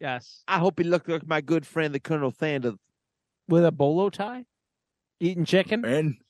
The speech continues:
Speaker 3: oh,
Speaker 1: Getting
Speaker 3: wait,
Speaker 1: grease
Speaker 3: and
Speaker 1: in
Speaker 3: then,
Speaker 1: his
Speaker 3: yeah.
Speaker 1: mustache? That's not bad.
Speaker 3: Yeah, that's pretty good. That's
Speaker 1: So,
Speaker 3: pretty good indeed.
Speaker 1: Matt, you, you, you've, you've seen Ant-Man in Phase Five of
Speaker 2: I have,
Speaker 1: M C U, and you
Speaker 2: yes.
Speaker 1: said it was good.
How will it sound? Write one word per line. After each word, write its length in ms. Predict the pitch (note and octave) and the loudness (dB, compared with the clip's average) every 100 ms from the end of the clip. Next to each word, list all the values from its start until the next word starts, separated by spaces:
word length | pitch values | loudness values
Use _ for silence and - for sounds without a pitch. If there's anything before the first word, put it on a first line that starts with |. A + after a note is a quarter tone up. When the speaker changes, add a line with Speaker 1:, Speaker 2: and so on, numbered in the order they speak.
| - | -6
Speaker 3:
oh, 100 | A#2 | -2
Speaker 1:
Getting 120 | C3 A2 | 0 2
Speaker 3:
wait, 140 | B2+ | 0
Speaker 1:
grease 120 | - | 0
Speaker 3:
and 80 | G3 | 0
Speaker 1:
in 40 | - | 0
Speaker 3:
then, 80 | F3 | 0
Speaker 1:
his 80 | A#2 | 0
Speaker 3:
yeah. 80 | E3+ | 0
Speaker 1:
mustache? 460 | A#2+ G3+ G3 A3+ - _ - | -2 -4 -6 -8 -14 _ -20
That's 160 | D#3+ - | -16 -12
not 140 | D#3 | -8
bad. 220 | D3+ E3 | -6 -4
Speaker 3:
Yeah, 240 | A#2+ C3 G#2+ _ _ - | -4 -6 -8 _ _ -10
that's 140 | - - | -8 -6
pretty 200 | - G#2+ | -4 -4
good. 340 | F#2 B2+ F#2+ - _ _ _ _ _ _ _ _ _ _ _ _ _ _ _ - - | -2 -2 -2 -6 _ _ _ _ _ _ _ _ _ _ _ _ _ _ _ -16 -6
That's 80 | G#3+ | 0
Speaker 1:
So, 100 | A3+ | 2
Speaker 3:
pretty 140 | C#3+ A#2+ | 2 2
good 180 | B2+ | 2
indeed. 340 | C3 A2 A#2 G#2 _ _ _ _ _ G#3 | 2 2 0 -2 _ _ _ _ _ 0
Speaker 1:
Matt, 240 | A#3+ A3 | 2 2
you, 100 | A#3+ | 0
you, 200 | A3+ B3 | 2 2
you've, 360 | C4+ B3+ C#4 A3 | 4 4 2 0
you've 300 | A#3 A#3 D#4+ - | -2 0 0 -4
seen 320 | D4 B3+ F3 | -2 0 0
Ant-Man 720 | E3 D#3+ D3+ D3+ D3 E3 F3 - A3 - | -2 -4 -2 0 0 0 -6 -14 -20 -10
in 220 | E3 D3 | -4 0
Phase 300 | D#3+ D3+ C#3+ | 2 2 2
Five 380 | D3+ A#2 B2+ - | 0 2 0 -2
of 60 | - | -2
Speaker 2:
I 80 | F#3 | 0
have, 360 | A#3+ A#3 A#2+ | 2 2 2
Speaker 1:
M 40 | A2+ | 2
C 40 | |
U, 40 | C3+ | 2
and 100 | C#3 | 2
you 20 | |
Speaker 2:
yes. 140 | F#3+ - | 0 0
Speaker 1:
said 160 | A#3 | 0
it 60 | G#3 | 0
was 140 | D#3+ | -4
good. 300 | C#3 E3+ D3+ | -8 -6 -6